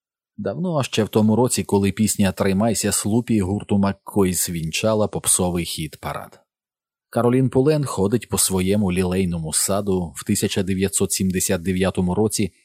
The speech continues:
коли попсовий парад очолюють "Village People" з хітом "Y M C A". Раз у раз припадаючи на одне коліно, щоби вирвати якийсь бур'янець, а тоді підхопитися на рівні та йти далі.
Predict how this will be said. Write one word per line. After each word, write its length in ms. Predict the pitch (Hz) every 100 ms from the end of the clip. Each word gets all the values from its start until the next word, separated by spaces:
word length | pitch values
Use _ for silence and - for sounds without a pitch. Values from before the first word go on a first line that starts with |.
| _
коли 240 | - 131 135
попсовий 500 | 139 - 180 160 139
парад 380 | - 131 139 120
очолюють 600 | - 113 110 107 101 110
"Village 360 | 110 104 92 - 127
People" 380 | 123 104 90
з 80 | -
хітом 540 | - 98 - 98 90 87
"Y 320 | 92 87 85
M 20 |
C 240 | 85 -
A". 360 | 90 82 78 73 - _ _ _
Раз 260 | 104 92 104
у 80 | 95
раз 220 | 92 -
припадаючи 640 | 104 - 92 98 92 -
на 160 | 92 92
одне 280 | 92 92 95
коліно, 460 | - 95 131 -
щоби 340 | - - 92 92
вирвати 480 | 95 117 98 - 90
якийсь 380 | 90 92 90
бур'янець, 680 | 92 95 87 85 101 120 - -
а 120 | 98
тоді 320 | - 104 185
підхопитися 840 | - 95 - 95 107 92 87 87
на 180 | 82 87
рівні 440 | 95 120 117 87 _ -
та 120 | 85
йти 300 | 78 - 76
далі. 300 | 67 -